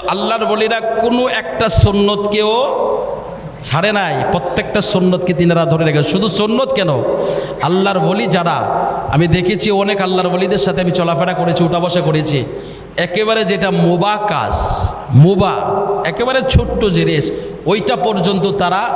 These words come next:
ওইটার থেকেও বিরত থাকে। সুবহানাল্লাহ। সুন্নত নফল তো আছেই,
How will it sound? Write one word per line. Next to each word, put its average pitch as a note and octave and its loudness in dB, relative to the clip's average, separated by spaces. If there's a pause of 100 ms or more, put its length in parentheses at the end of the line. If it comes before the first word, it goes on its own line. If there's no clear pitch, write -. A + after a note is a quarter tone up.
(640)
ওইটার F3+ 2
থেকেও G3 2
বিরত E3 2
থাকে। G#2+ 2 (120)
সুবহানাল্লাহ। G#2 2 (960)
সুন্নত G#3 2
নফল B3+ -2
তো C4+ 0
আছেই, G3 0